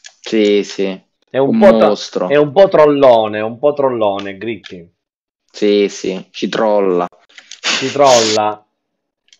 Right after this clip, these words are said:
Speaker 2: Bello che qua continua, però non lo fa. No, sempre fermo. Anch'io sento odore di pancetta.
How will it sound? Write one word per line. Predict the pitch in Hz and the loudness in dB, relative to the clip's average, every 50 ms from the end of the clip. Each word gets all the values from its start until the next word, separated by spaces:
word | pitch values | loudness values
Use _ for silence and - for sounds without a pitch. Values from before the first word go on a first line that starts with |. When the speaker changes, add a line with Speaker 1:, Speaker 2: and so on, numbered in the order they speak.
| _ - - _ - - _ _ _ _ _ _ _ _ _ _ _ _ 226 - - _ _ - - _ _ _ _ _ _ _ _ _ _ _ _ _ _ _ _ _ _ _ | _ -20 -20 _ -20 -20 _ _ _ _ _ _ _ _ _ _ _ _ -20 -20 -20 _ _ -20 -20 _ _ _ _ _ _ _ _ _ _ _ _ _ _ _ _ _ _ _
Speaker 2:
Bello | - - 160 185 156 123 98 | -14 -10 -8 -8 -6 -8 -8
che | 107 101 - | -10 -12 -8
qua | - 143 139 120 104 | -6 -4 -4 -4 -6
continua, | 110 107 107 104 90 131 139 135 131 123 120 117 117 113 113 113 113 110 110 110 107 107 107 107 107 110 _ _ | -8 -12 -12 -12 -14 -14 -14 -12 -12 -12 -12 -12 -12 -12 -14 -14 -14 -14 -14 -16 -16 -18 -20 -20 -20 -20 _ _
però | _ 113 113 127 131 | _ -20 -20 -18 -16
non | 123 107 104 98 | -16 -16 -16 -16
lo | 101 104 104 | -18 -20 -20
fa. | _ - 92 90 90 90 - _ _ _ _ _ _ _ _ _ _ - _ _ _ _ _ _ _ 180 _ _ _ _ _ _ _ _ _ _ _ _ - - - _ _ _ _ _ _ _ _ _ _ _ _ _ _ _ _ _ _ _ _ _ _ _ _ _ _ | _ -20 -20 -20 -20 -20 -20 _ _ _ _ _ _ _ _ _ _ -20 _ _ _ _ _ _ _ _ _ _ _ _ _ _ _ _ _ _ _ _ -20 -20 -20 _ _ _ _ _ _ _ _ _ _ _ _ _ _ _ _ _ _ _ _ _ _ _ _ _ _
No, | - 107 101 101 101 92 | -18 -16 -14 -14 -14 -14
sempre | 90 120 123 120 120 123 110 | -16 -18 -18 -16 -16 -16 -16
fermo. | - 95 92 92 92 87 87 90 87 95 92 _ _ _ _ _ _ _ _ _ _ _ _ _ _ _ _ _ _ _ _ _ _ _ _ _ _ _ _ - | -16 -16 -18 -16 -18 -20 -20 -20 -20 -20 _ _ _ _ _ _ _ _ _ _ _ _ _ _ _ _ _ _ _ _ _ _ _ _ _ _ _ _ _ -20
Anch'io | 117 104 98 113 123 120 | -20 -16 -12 -10 -10 -10
sento | - - 113 107 101 - | -10 -10 -12 -12 -10 -8
odore | 107 104 110 117 123 123 | -8 -6 -6 -6 -6 -8
di | 107 107 104 | -8 -10 -12
pancetta. | - 110 104 104 104 92 - - 104 101 101 101 _ _ _ - 101 101 101 98 | -10 -10 -10 -10 -12 -16 -14 -12 -10 -10 -10 -12 _ _ _ -12 -10 -10 -12 -16